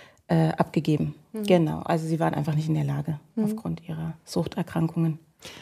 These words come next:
Speaker 2: Sie hatten einen Halbbruder oder Sie haben
Speaker 1: Ja.
Speaker 2: einen Halbbruder,
Speaker 1: Mhm.
Speaker 2: ähm,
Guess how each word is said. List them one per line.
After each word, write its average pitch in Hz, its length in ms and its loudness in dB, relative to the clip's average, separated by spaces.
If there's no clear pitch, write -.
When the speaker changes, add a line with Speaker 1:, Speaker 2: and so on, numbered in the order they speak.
Speaker 2:
Sie - 120 2
hatten 208 140 4
einen 196 200 2
Halbbruder 208 680 4
oder 202 100 4
Sie 190 140 2
haben 185 180 8
Speaker 1:
Ja. 220 80 10
Speaker 2:
einen 226 200 8
Halbbruder, 214 720 8
Speaker 1:
Mhm. - 100 2
Speaker 2:
ähm, 196 420 4